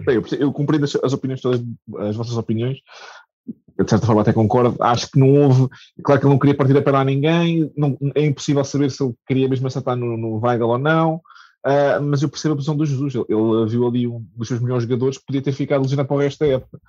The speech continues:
E estava chateado com esta situação. E se calhar pela reação do, do, do Paços de Ferreira de não terem pedido desculpa, nem, nem haver ali resposta absolutamente nenhuma. Eu do Eustáquio nunca tive uma, uma má memória enquanto jogador. Acho que sempre foi um bom profissional,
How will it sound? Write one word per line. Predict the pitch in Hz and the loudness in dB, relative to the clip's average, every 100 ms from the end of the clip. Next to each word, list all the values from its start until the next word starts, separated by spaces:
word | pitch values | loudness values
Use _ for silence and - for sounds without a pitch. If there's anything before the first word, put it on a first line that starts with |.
| - - - | -20 -20 -10
E | |
estava | 107 113 | 0 0
chateado | 107 117 - 120 | 0 -2 0 0
com | 123 | 0
esta | 123 | -6
situação. | 131 135 135 139 143 170 _ - - _ | -4 -2 -2 -2 -4 -6 _ -20 -20 _
E | 123 | -4
se | - | 2
calhar | 123 - | 2 4
pela | 131 | 4
reação | 120 135 127 - 139 143 | 4 4 2 2 2 2
do, | 139 135 123 | 2 2 2
do, | 117 120 117 | 0 0 0
do | 110 117 | 0 -2
Paços | 104 117 - | -2 -4 -4
de | |
Ferreira | - 135 131 | 0 2 2
de | 117 | 0
não | 123 | -2
terem | 127 123 123 117 110 110 - 117 | 0 -2 -2 -4 -6 -6 -6 -2
pedido | 107 110 | 0 -2
desculpa, | - 143 143 117 | -2 -2 0 0
nem, | 113 104 | -2 -4
nem | 101 | -4
haver | 110 113 104 90 | -2 -2 0 0
ali | 107 110 | 0 -2
resposta | - - 113 | -4 -8 -6
absolutamente | 117 113 113 104 | -6 -6 -6 -6
nenhuma. | 110 98 92 _ - - - | -6 -8 -8 _ -20 -10 2
Eu | 135 | 4
do | 143 | 6
Eustáquio | 139 143 135 | 4 2 4
nunca | 143 139 | 2 2
tive | 139 131 | 2 2
uma, | 135 131 | 2 0
uma | 127 - 131 | -2 -2 -2
má | 127 127 | 0 0
memória | 123 131 | 2 0
enquanto | 127 131 117 | 0 -6 -2
jogador. | 117 98 95 | 0 0 -2
Acho | - | -8
que | - | -16
sempre | - | -10
foi | 110 | -8
um | |
bom | 110 110 | -6 -6
profissional, | 107 - 117 117 120 139 | -8 -8 -8 -2 0 0